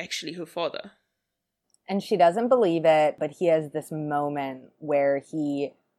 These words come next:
Speaker 2: lashes out and gets very authoritative.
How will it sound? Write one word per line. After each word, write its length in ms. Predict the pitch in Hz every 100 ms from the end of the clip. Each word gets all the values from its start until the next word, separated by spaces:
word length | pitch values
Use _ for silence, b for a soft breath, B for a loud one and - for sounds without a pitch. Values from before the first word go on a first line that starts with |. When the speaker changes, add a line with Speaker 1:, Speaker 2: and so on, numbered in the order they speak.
| _
Speaker 2:
lashes 720 | 175 170 147 143 - 180 156
out 320 | 143 139 139
and 80 | 156
gets 240 | 151 143 147
very 480 | 147 143 143 143
authoritative. 1300 | 143 151 - 160 143 143 139 147 143 135 131 131 135